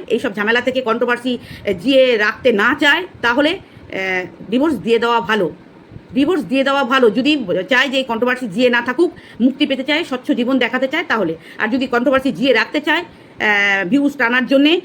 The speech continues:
আর বাচ্চার মাকে শাস্তি দিতে চায়, তাহলে না দেওয়া ভালো। দুটোর জন্য কারণ আছে, দুটোরই রিজন আছে, দুটোরই একটা ফায়দা আছে, আবার দুটোরই ক্ষতি আছে, বুঝতে পেরেছো? তো এটা আমার বুদ্ধি, মা-, আমার মাথা থেকে এসছে।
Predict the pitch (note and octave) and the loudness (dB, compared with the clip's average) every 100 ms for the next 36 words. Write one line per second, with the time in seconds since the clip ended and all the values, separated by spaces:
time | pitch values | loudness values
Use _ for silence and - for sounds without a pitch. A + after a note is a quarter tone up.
0 | - - G3+ G#3 - A3+ A3 G#3+ A3+ B3 | -6 -4 -2 -2 -2 -2 0 -2 -4 -4
1 | C4 D#4+ C4 C#4 D#4 E4+ - A3+ A3+ E3 | 0 0 0 -2 -2 -2 -2 -2 -2 -2
2 | D#3 D3+ D3 D3 - F3 A#3 C4 C4 D4 | -4 -8 -14 -18 -10 -6 -4 0 2 2
3 | A3 A#3+ C4 F#3+ F#3 D3 - F3 C#4+ G#4 | 2 2 2 -2 -6 -16 -16 -4 2 4
4 | G4+ G4 A#3+ A#3+ A#3 F3+ F3+ F3 - D#3+ | 4 4 4 4 0 -2 -8 -16 -12 0
5 | B3 F#4 G4+ - - - - - - - | 2 2 -2 -12 -20 -20 -20 -20 -20 -20
6 | - - C#4+ F4+ - A#3+ C4 C4+ D4+ G4+ | -20 -4 -2 -2 -2 0 2 2 0 -6
7 | E4+ - - - - - - F3+ G#3 C#4 | -10 -20 -20 -20 -20 -20 -12 -6 -6 -6
8 | - - - - - - - - - - | -12 -20 -20 -20 -20 -20 -20 -20 -12 -6
9 | A#3 C4 E4+ - - - - B3+ C4 G3+ | -2 0 -2 -6 -20 -20 -4 -2 0 -2
10 | - D#3 - - C#4 D#4+ G#4+ C4+ - - | -4 -14 -14 -10 -4 -2 -2 -4 -6 -16
11 | - - - F#4+ - - - A#3+ - F#3+ | -20 -14 -6 -6 -6 -6 -4 -2 -4 0
12 | C4 F#4 B3 A3+ E4 D4+ G3 F#3+ D4+ F4 | 2 2 2 4 4 4 0 2 4 4
13 | C4 C4+ A3+ F#3 F3 - | 2 0 -2 -4 -6 -12